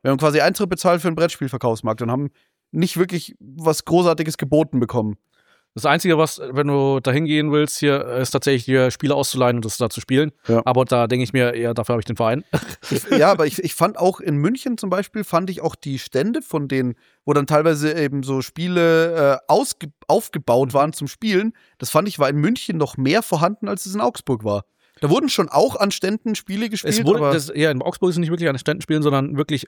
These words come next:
Speaker 2: zum Ausleihen.
Speaker 1: Ja.
Speaker 2: Wo du, äh, einen komplett einen Messebereich hast, wo, äh, Bänke aufgestellt sind, wo du wirklich Spiele ausleihst, dahin gehst und, äh, die Spiele selber dann spielst hier.
Speaker 1: Mhm.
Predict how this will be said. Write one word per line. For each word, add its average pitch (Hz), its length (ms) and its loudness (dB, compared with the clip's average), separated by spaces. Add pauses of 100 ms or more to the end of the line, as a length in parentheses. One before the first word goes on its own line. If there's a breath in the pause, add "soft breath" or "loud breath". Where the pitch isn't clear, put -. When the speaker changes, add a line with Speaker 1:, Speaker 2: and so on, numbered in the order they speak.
Speaker 2:
zum 127 160 -6
Ausleihen. 113 380 -2 (200 soft breath)
Speaker 1:
Ja. 123 140 2
Speaker 2:
Wo 131 40 2
du, 135 380 2
äh, 123 360 2
einen 123 140 -2
komplett 156 380 -4 (240)
einen 127 200 0
Messebereich 135 580 0
hast, 143 280 -2
wo, 127 300 2 (320 soft breath)
äh, 117 320 2
Bänke 139 260 0
aufgestellt 131 380 0
sind, 123 140 0
wo 120 40 2
du 117 120 0
wirklich 160 240 -2
Spiele 143 200 0
ausleihst, 151 460 0
dahin 127 160 2
gehst 151 260 0
und, 123 320 -4
äh, 127 120 0
die - 80 -10
Spiele 131 200 0
selber 131 220 2
dann 120 120 2
spielst - 340 -2
hier. 107 160 0
Speaker 1:
Mhm. 123 260 2